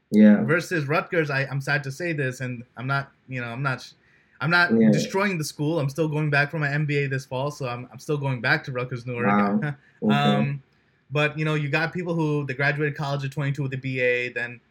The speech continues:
Speaker 2: um, they stayed at Co-, uh, Rutgers or something or some other school. They, they worked seven years and got their P H D, and they proved something about, uh, fluid electronics or some nonsense. Um,
Speaker 1: <laughs>
Speaker 2: and then they start teaching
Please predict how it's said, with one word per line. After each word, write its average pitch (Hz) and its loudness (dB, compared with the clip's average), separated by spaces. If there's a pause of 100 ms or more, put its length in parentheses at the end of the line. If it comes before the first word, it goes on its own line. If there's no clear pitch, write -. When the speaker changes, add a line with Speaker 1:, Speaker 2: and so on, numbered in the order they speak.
(260)
Speaker 2:
um, 117 -4
they 127 -4
stayed 165 0
at 139 -2
Co-, 151 -6
uh, 135 -4
Rutgers 135 -2
or 127 -12
something 131 -6
or 123 -8
some 131 -6
other 131 -6
school. 127 -6
They, 123 -4
they 123 -6
worked 135 -2
seven 139 -2
years 131 0
and 123 -8
got 127 -2
their 123 -8
P 165 -6
H 143 -2
D, 135 -4 (360)
and 123 -6
they 131 -2
proved 139 -2
something 139 -4
about, 127 -4
uh, 123 0
fluid 143 -4
electronics 127 -4
or 120 -8
some 120 -12
nonsense. 117 -10 (420)
Um, 123 6 (100)
Speaker 1:
<laughs> - -18
Speaker 2:
and 143 0
then 156 2 (140)
they 139 0
start 156 -2
teaching 160 -2